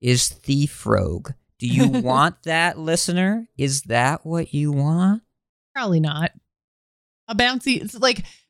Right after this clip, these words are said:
Speaker 2: so I think a bouncy deck would be fun. Like, I look at these Rogue cards and I think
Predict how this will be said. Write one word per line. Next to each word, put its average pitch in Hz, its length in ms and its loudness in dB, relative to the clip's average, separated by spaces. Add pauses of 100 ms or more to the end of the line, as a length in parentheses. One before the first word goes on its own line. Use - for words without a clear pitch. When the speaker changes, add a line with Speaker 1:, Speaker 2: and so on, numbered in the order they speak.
(160)
Speaker 2:
so 294 140 -12
I 262 140 0
think 339 240 0
a - 100 0
bouncy 202 420 2
deck 214 220 -2
would 220 120 2
be 185 100 4
fun. 156 300 -2
Like, 131 140 -6
I 185 120 2
look 226 260 0
at - 80 0
these 220 220 -4
Rogue 170 220 0
cards 190 340 0
and 170 180 0
I 156 140 0
think 160 420 -2